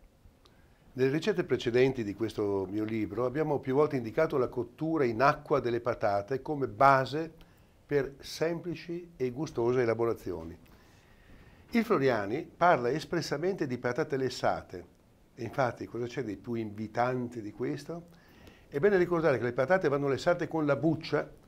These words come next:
onde evitare la dispersione delle loro sostanze interne,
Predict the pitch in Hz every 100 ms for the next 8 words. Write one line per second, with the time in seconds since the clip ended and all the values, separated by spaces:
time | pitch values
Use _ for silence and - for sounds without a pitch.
0 | - - - 175 185 170 131 165 175 131
1 | 120 160 160 143 120 - 165 143 120 123
2 | 147 113 - 135 127 117 - 120 107 98
3 | 143 180